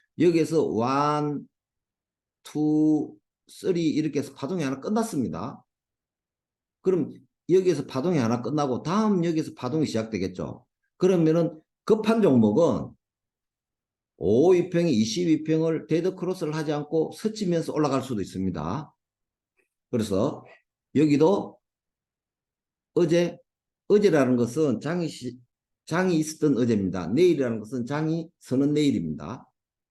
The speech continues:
여기도 타점 자리가 발생했다. 여기를 돌파하는 자리, 만 삼백 원을 돌파하는 자리. 그러면은 내일은, 내일은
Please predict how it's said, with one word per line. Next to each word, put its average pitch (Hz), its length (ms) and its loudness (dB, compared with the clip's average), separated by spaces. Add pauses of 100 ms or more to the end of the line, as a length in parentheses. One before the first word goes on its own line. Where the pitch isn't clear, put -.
(100)
여기도 131 580 0 (1040)
타점 - 320 -2
자리가 123 300 0
발생했다. 110 800 -2 (800)
여기를 92 320 -4
돌파하는 92 480 -4
자리, 71 480 -6
만 78 260 -4
삼백 139 360 0
원을 110 180 0
돌파하는 73 420 -6
자리. 60 240 -10 (560)
그러면은 123 580 2 (200)
내일은, 135 600 2 (500)
내일은 185 640 4